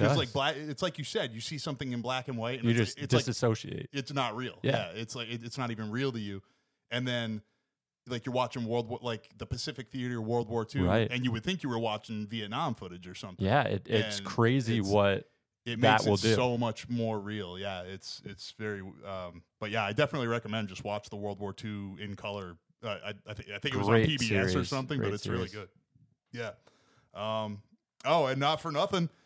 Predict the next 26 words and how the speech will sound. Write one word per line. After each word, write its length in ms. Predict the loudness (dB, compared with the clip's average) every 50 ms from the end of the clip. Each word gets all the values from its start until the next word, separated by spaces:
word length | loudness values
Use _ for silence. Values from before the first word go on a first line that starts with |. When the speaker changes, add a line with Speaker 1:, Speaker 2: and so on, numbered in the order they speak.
| _ _ _ -6
Speaker 1:
it's 160 | -6 -6 -4 0
International 720 | 0 2 4 4 2 2 2 2 0 0 0 -2 -2 -2 0
Podcast 640 | 0 0 0 0 -2 0 -2 -2 -2 -2 -6 -8
Day. 280 | -8 -8 -8 -8 -10 -12 -10 -6
Um, 300 | -4 -2 -2 -2 -4 -8 -12 _ _ _ _ -4
I, 60 | -4
I, 180 | -4 -4 -4 -4 -2
I 60 | -2
think, 220 | -2 0 -2 -4 -4 -8 -20 -20 _ _ -8
I 60 | -4
think 180 | -4 -4 -4
the, 200 | -4 -2 -2 0
uh, 180 | 0 0 0 -2 -6 -8 _
the 80 | -10 -4
qualifier 680 | 0 2 2 4 2 2 0 0 0 0 2 0 0
on 160 | 0 0 -2 -4
it, 120 | -6 -8 -12 -18 -18 -16 -14 -12 -12 -4 4
uh, 40 | 6
we're 100 | 6 8
not 160 | 6 4 2
saying 220 | 2 0 -2 0 0
international 540 | 2 2 2 4 4 2 0 -2 -4 -6 -2
podcasts. 640 | 0 2 2 2 2 0 -4 -8 -8 -8 -10 -12 -12
We're 80 | -12 -10
saying 280 | -10 -8 -8 -8 -10 -10
it's, 260 | -12 -12 -14 -14